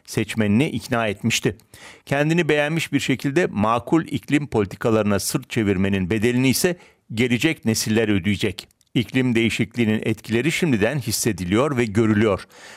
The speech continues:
Dünyanın en büyük ekonomik ve askeri gücünün dar kafalı inatçılık yolunu seçmesi dünya için çok güçlü bir değişim anlamına geliyor. İklim tartışmalarına belirli bir kuşkuyla bakmak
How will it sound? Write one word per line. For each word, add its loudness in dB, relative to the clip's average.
Dünyanın 2
en 0
büyük 4
ekonomik 0
ve 6
askeri 0
gücünün 0
dar 2
kafalı 0
inatçılık -2
yolunu 0
seçmesi 0
dünya 4
için -2
çok -2
güçlü 0
bir 2
değişim 0
anlamına 2
geliyor. 0
İklim 0
tartışmalarına 0
belirli 0
bir 2
kuşkuyla 0
bakmak -2